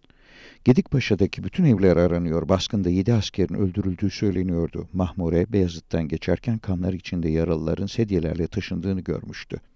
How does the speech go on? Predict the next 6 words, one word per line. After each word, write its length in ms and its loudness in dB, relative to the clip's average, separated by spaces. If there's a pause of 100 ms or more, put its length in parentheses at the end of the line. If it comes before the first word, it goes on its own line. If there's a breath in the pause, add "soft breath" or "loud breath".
(340 soft breath)
Nigar'ın 380 4
kocası 480 -2
Saip, 360 -2 (460 soft breath)
Hilal 240 2
Ahmer'de 540 0
katipti. 600 -4